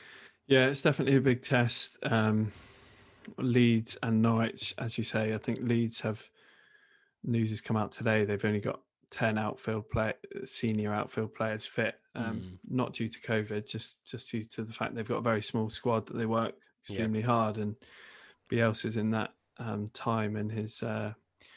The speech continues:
Speaker 1: era at
Speaker 2: Bielsa
Speaker 1: Leeds.
Speaker 2: burnout, isn't it?
Speaker 1: Yeah, this is a bit interesting, but as we've seen, Arsenal can be the fuel to <sighs> reinvigorate Man United, who are in terrible form, uh, especially at home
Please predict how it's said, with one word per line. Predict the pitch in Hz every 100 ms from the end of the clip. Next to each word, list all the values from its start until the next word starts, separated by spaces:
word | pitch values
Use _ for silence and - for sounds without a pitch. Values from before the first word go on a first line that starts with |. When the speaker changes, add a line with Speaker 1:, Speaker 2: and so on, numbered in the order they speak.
| - - _ _
Speaker 1:
era | 131 113 110
at | - -
Speaker 2:
Bielsa |
Speaker 1:
Leeds. | 117 110
Speaker 2:
burnout, | 98 95 92
isn't | 95 107
it? | 101 - _ _ _
Speaker 1:
Yeah, | 123 113 110 - _ _ -
this | 127 -
is | 120
a |
bit | - 120
interesting, | 110 - 113 - 113
but | 113 110 - _ - - - - - - _ -
as | 143 139
we've | 127
seen, | - 143 135
Arsenal | 135 131 135
can | 131
be | 123
the | 120
fuel | 117 139 131 123
to | 120 - 123 120 123 - - -
<sighs> | - -
reinvigorate | 147 135 127 120 120 123 120 120
Man | 127 117 113
United, | 110 131 131 131
who | 123
are | 120
in | 113
terrible | 139 120 120
form, | 117 123 127 131 127 - -
uh, | 123 117
especially | 117 - 120 - 117
at | 113
home | 117 120 127